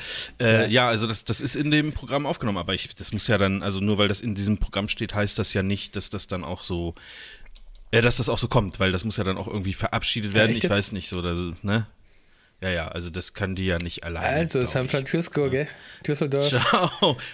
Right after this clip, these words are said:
Speaker 1: Bundesgartenschau.
Speaker 2: Ciao, Sao Paulo. <laughs> Ja.
Speaker 1: <laughs> Eigentlich kann ich den mal bringen. Geil. Ähm, ey,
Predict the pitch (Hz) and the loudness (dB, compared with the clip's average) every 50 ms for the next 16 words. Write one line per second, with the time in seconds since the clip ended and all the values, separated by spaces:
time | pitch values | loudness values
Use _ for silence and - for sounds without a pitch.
0 | - - 147 147 156 - 117 143 135 139 135 123 - - 135 127 127 123 123 139 | -2 0 2 4 6 6 6 6 6 4 2 2 4 6 8 8 8 8 6 2
1 | - - 135 131 139 139 135 131 135 131 - - - - - - - _ _ _ | 0 -2 -2 0 0 2 2 0 0 -2 -4 -12 -20 -20 -20 -20 -20 _ _ _
2 | - - - - - - - 131 117 113 - - - - - - - - - - | -20 -20 -20 -20 -18 -6 -2 -2 -2 -2 -4 -8 -18 -20 -20 -20 -20 -18 -18 -12
3 | - - 784 855 - - - - _ _ _ _ - - - - - 127 135 143 | -10 -10 -10 -8 -10 -10 -10 -12 _ _ _ _ -18 -16 -16 -6 -2 0 0 0
4 | 131 - 139 127 - 107 143 143 120 - - 131 117 117 110 104 104 101 113 117 | 0 -2 -4 -2 0 0 0 0 0 0 0 0 2 2 2 2 2 -2 -2 -2
5 | 110 - 151 165 - - - - - - - - 101 110 113 110 104 - - - | -4 -4 -4 -4 -4 -6 -8 -10 -14 -16 -10 -4 0 0 0 0 -2 -4 -10 -14
6 | - - 107 - - 117 120 117 117 117 117 117 117 117 117 113 113 113 110 - | -14 -14 -14 -8 0 2 4 4 6 4 4 2 2 0 0 -2 -2 -4 -6 -10
7 | _ _ _ _ _ _ _ _ 131 127 123 | _ _ _ _ _ _ _ _ 0 0 0